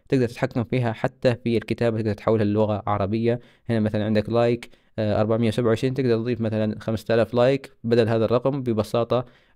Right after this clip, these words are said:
آه، على برنامج أفتر إفكت. وهنا عندك ال-، الشيب، الشيب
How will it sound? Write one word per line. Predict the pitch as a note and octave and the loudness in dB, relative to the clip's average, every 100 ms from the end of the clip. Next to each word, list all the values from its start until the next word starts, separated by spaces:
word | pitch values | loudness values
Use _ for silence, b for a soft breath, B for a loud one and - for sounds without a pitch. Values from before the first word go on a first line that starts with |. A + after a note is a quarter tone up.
| - | -2
آه، | G2+ F#2+ G2 | 0 0 2
على | G#2+ A#2 A#2 A2+ | 4 4 4 2
برنامج | A2 G#2+ G#2+ - | 2 2 2 0
أفتر | - - | -4 -4
إفكت. | G2+ G2+ G2+ | -2 -4 -4
وهنا | G#2+ C3 A#2 | -2 0 0
عندك | A#2+ A#2 - | 2 0 0
ال-، | G2+ G2 G2 F#2+ F#2+ - - G#2 G#2 | -2 -2 -2 -2 -2 -6 -4 -2 0
الشيب، | G2+ G2 - A#2+ A#2 | 0 -2 -4 -4 0
الشيب | G#2+ F#2+ G2 - A#2+ B2 | 0 0 -4 -2 -2 -2